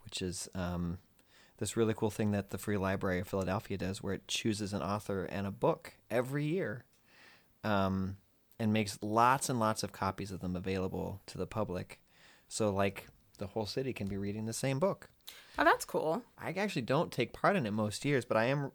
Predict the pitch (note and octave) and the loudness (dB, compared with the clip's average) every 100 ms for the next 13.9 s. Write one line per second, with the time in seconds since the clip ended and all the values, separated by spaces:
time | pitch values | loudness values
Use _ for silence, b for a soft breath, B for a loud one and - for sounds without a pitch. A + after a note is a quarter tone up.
0 | - C3+ B2+ D#3 D3+ B2 G#2+ - G2 G#2+ | 2 4 6 4 4 4 2 0 0 0
1 | - - D#2 - - - G#2 G#2 G2 G2 | 0 -6 -10 -14 -12 -4 -4 0 -2 -2
2 | F#2+ F#2 G2 F#2 F2 - F#2+ F#2+ G#2 A2+ | -4 -4 -4 -4 -6 -6 -4 -4 -4 -6
3 | G2+ G2+ - A2 G#2 G#2+ G2+ G2+ G#2 G2+ | -6 -8 -6 -6 -4 -4 -4 -2 0 0
4 | - - B B B B B A2+ G#2+ G#2 | -2 -18 B B B B B -2 0 2
5 | A2 G#2+ A2 A2 G2+ G2 F#2+ G2+ G2+ G2 | 2 2 -2 -4 -4 -4 -6 -8 -6 -4
6 | G2 G2 G#2 G2 G2+ G2 - G#2+ G2+ G2+ | -4 -6 -8 -8 -6 -6 -6 -4 -2 -4
7 | G#2+ B2+ C#3+ A#2 A#2+ - G#2+ A2 C#3 - | -2 -2 0 -2 -2 -6 -4 -2 -2 -4
8 | _ - D3+ D#3 E3 E3 E3+ F3 F3 - | _ -6 -4 -4 -6 -6 -4 -4 -6 -8
9 | - A2+ G#2 G2+ - A#2+ A2+ - - G2 | -4 0 2 0 0 -2 -2 -6 -12 -10
10 | G#2 G#2+ - F2+ E2+ - G2+ B2 - C3 | -6 -6 -4 -6 -6 -4 -4 -4 -4 -4
11 | A#2 G2+ - - F#2+ G2 - _ - - | -4 -6 -8 -6 -6 -6 -8 _ -6 0
12 | F#2+ A2+ C#3 - G2+ - G#2+ G#2+ G#2 G2+ | 0 2 -2 -2 -6 -4 -6 -6 -6 -4
13 | G2+ - F#2+ - G2 A2+ - D3+ | -4 -4 -10 -4 -4 -4 -6 -6